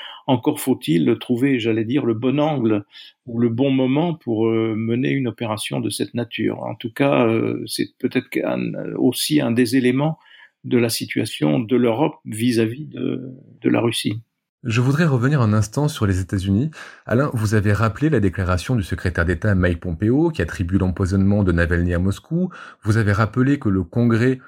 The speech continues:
Speaker 2: votait des sanctions, que les républicains restaient très méfiants. Bref,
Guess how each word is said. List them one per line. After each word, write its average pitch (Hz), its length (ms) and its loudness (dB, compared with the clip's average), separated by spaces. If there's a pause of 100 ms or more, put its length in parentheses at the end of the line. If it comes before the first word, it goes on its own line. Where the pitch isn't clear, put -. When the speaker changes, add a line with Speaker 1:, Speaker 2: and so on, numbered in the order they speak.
Speaker 2:
votait 95 280 0
des 90 100 0
sanctions, 165 480 -2
que 165 100 0
les 95 100 4
républicains 101 380 2
restaient 87 300 -2
très - 220 -4
méfiants. 135 440 0
Bref, 151 360 0